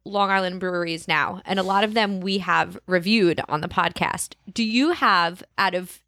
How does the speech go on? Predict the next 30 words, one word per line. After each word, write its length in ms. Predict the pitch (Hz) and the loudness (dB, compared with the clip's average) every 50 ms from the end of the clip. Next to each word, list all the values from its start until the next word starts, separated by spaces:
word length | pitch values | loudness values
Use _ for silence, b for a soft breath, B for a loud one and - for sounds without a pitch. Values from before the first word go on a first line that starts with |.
| _ _ - | _ _ -2
in 140 | 247 262 269 | 0 2 2
Long 160 | 269 247 214 | 2 2 2
Island, 380 | 165 156 151 - 151 165 - - | 2 0 0 -2 -4 -4 -4 -2
a 80 | - 175 | -2 -2
favorite 540 | - - 196 180 180 185 185 185 185 - 175 | 0 0 0 0 2 2 0 -2 -2 -2 0
brewery 460 | 202 180 170 170 170 170 170 170 - | 0 2 2 2 2 2 2 0 0
or 180 | - - 180 | 0 0 2
one 200 | 170 175 175 175 | 2 2 2 2
that 120 | 175 175 - | 0 -2 -2
you 140 | - 185 185 | -4 -8 -10
really 380 | 180 185 202 240 254 262 247 220 | -6 -2 0 2 2 2 2 2
like, 260 | 190 180 180 175 - - | 4 2 2 0 -2 0
really 180 | 196 185 185 180 | 2 2 2 4
recommend 640 | 175 175 175 - 180 175 180 165 160 165 165 - - B B B B B | 2 2 0 0 -2 -2 0 0 0 0 -2 -6 -12 B B B B B
for 320 | B - 214 190 180 165 165 | B 0 2 4 4 4 2
people 280 | - - 226 185 202 196 | -2 -4 -2 -2 -2 -2
to 60 | - 185 | -2 -2
check 200 | - 196 180 - | -2 -2 0 0
out? 240 | 156 147 139 - - | 2 0 0 0 0
Like, 200 | 185 185 180 - | -2 -2 -2 -2
from 200 | - 294 294 320 | -2 0 0 0
a 80 | 311 | 0
brewer 460 | 226 190 - 196 190 196 190 190 190 | -2 -4 -2 0 2 4 4 4 4
perspective, 720 | 190 - 196 190 - 180 175 180 - 185 175 175 175 175 - | 2 0 -2 -2 0 0 -2 0 0 0 0 2 0 -2 -6
from 240 | - 202 190 190 190 | -4 -4 -4 -4 -4
someone 320 | - - 202 196 190 185 | -4 -4 -2 -2 -2 -2
who's 240 | 190 190 190 175 - | -2 -4 -6 -6 -4
in 160 | - 185 185 | -4 -4 -4
the 100 | 185 175 | -2 -2
industry. 600 | - 170 165 170 160 - - - 160 156 160 151 | -2 -2 -2 -2 -6 -4 -2 0 0 0 0 -2